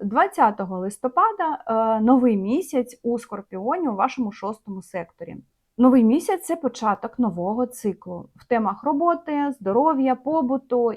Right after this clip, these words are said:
І тут можуть якісь нові звички, новий графік роботи чи життя, нове ставлення до свого тіла, до здоров'я. Ось тут прям впро-, по-, в-, м-, впроваджувати такі маленькі зміни, е,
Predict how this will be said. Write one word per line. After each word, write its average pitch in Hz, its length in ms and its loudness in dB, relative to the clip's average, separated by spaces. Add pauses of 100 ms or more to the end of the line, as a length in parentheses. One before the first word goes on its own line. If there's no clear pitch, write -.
(100)
І 247 200 2 (140)
тут 403 240 -2
можуть 277 460 0
якісь 233 420 -4
нові 240 300 0
звички, 202 600 -6
новий 254 380 -2
графік 226 580 0
роботи 220 500 0
чи 214 180 -8
життя, 202 500 -2
нове 247 380 -2
ставлення 262 600 4
до 240 120 0
свого 247 360 -4
тіла, 185 640 -4 (100)
до 214 260 2
здоров'я. 220 760 0 (280)
Ось 208 120 -10
тут 349 320 -4
прям 233 260 2 (240)
впро-, 269 320 2
по-, 277 200 -2
в-, - 420 -8
м-, 240 160 2 (220)
впроваджувати 240 960 4
такі 214 260 -2
маленькі 220 680 4
зміни, 254 640 -2 (200)
е, 208 300 -4